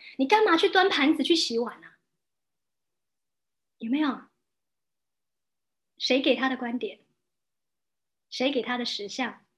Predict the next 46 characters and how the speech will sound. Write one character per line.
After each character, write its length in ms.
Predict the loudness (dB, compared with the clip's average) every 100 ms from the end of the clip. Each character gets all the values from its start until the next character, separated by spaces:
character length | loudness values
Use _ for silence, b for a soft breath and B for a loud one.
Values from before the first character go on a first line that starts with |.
| _ -10
身 260 | -2 0
边 220 | 4 2 2
的 100 | -2
人 200 | -4 -10
给 200 | -12 -14
的。 80 | -20 -20 _ _ _ _ _ _ _ _ B B B B -4
可 80 | -2
是 80 |
他 160 | 0 2
有 100 | 4
被 140 | 4
影 140 | 4 4
响 220 | 0 -2
到 180 | -2 -2
吗？ 220 | -4 -10 _ -10
没 200 | -8 -6
有， 300 | -8 -12 _ _ B B B
因 80 | -2
为 80 | 2
对 140 | 2
他 160 | 2 4
来 120 | 2
说， 220 | 2 -2
这 160 | 0 0
就 140 | 2
是 160 | 2 0
接 240 | 4 4
收 200 | 6 2
金 220 | 0 -2 -2
钱 340 | -4 -6 -8
啊。 260 | -20 -20 _ B B
我 80 | 0
白 180 | 4 4
天 220 | 6 2
做 160 | 2 2
整 180 | 2 0
脊 180 | -2 -2
师， 280 | 0 0 -2 B
我 120 | -2 2
晚 160 | 2
上 220 | 2 0
端 180 | 2 2
盘 240 | 2 0 0
子 100 | 0
洗 280 | -2 -2
碗， 280 | 0 0 -4